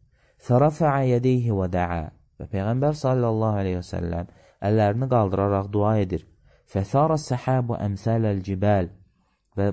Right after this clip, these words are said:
buludlar dağlar kimi göydə əmələ gəlir, yayılır. فَلَمْ يَنْزِلْ عَنْ مِنْبَرِهِ حَتَّى رَأَيْتُ الْمَطَرَ يَتَحَادَرُ عَلَى لِحْيَتِهِ. Və Ənəs radiyallahu anhu deyir ki,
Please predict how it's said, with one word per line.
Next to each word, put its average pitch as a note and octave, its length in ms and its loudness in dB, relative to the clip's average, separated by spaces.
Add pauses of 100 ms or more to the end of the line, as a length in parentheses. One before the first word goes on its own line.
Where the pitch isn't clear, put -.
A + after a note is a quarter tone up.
buludlar A2 640 2 (420)
dağlar A#2 480 4
kimi G2+ 320 -2 (420)
göydə F2+ 480 0
əmələ F#2 320 -2
gəlir, F2+ 300 0
yayılır. F2 500 2 (400)
فَلَمْ C#3 340 4
يَنْزِلْ D3 420 2
عَنْ A#2 160 0 (120)
مِنْبَرِهِ G#2+ 480 2 (100)
حَتَّى C3+ 480 -2
رَأَيْتُ G#2+ 500 -2
الْمَطَرَ G2 640 -2
يَتَحَادَرُ C3+ 720 -2 (140)
عَلَى G#2+ 280 0
لِحْيَتِهِ. E2 580 -6 (560)
Və E2+ 180 -4
Ənəs A#2 320 0
radiyallahu G2+ 480 0
anhu F2+ 240 -2
deyir G2+ 300 -2
ki, A2 180 0